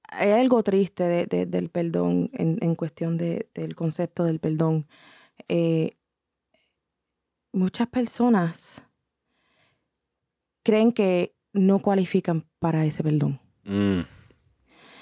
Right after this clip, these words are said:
Speaker 1: Ese perdón es, es, está disponible libremente. Eh, y, eh,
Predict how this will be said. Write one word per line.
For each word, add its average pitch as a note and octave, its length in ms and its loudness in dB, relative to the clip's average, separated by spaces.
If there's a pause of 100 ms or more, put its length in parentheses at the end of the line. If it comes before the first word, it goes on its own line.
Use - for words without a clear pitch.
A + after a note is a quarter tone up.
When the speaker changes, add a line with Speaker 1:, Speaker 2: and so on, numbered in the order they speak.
(240)
Speaker 1:
Ese F3+ 300 0
perdón A3 460 6
es, G3 440 4 (160)
es, - 540 -6 (840)
está F3 420 -2
disponible A3 840 4 (440)
libremente. F3 1800 2 (1400)
Eh, E3+ 760 4
y, F3+ 380 -4
eh, - 280 -8